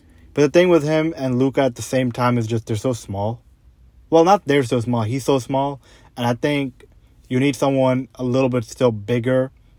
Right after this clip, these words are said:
And that's how you take advantage of Luka at point guard. Like, you need, you need Josh Green at six five to be the,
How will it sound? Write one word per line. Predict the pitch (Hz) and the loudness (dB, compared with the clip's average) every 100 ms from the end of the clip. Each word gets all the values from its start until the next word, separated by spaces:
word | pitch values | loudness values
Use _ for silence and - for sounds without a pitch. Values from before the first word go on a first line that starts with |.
| _ - - | _ -18 -4
And | 120 | -2
that's | - | 0
how | 139 | 0
you | 123 117 | 0 0
take | 127 120 | -2 -4
advantage | 117 113 113 110 | -4 -2 -2 -2
of | 110 | -4
Luka | 110 113 113 | -2 -2 -2
at | 101 | -6
point | - 104 101 | -6 -8 -8
guard. | 92 85 - _ - - | -12 -14 -20 _ -20 -12
Like, | 117 113 107 - - _ - - _ - - | -4 -2 -2 -6 -20 _ -20 -20 _ -20 -6
you | 120 | -2
need, | 147 160 170 - | 2 4 2 0
you | 139 | -2
need | 147 156 | 2 0
Josh | 127 131 127 | 2 2 2
Green | - 127 127 | -2 -2 0
at | 107 | -2
six | - 135 113 | -4 -6 -6
five | - 113 113 113 - | -2 2 2 0 -4
to | 110 | -4
be | 117 | -2
the, | 110 113 107 104 | 0 -2 -2 -6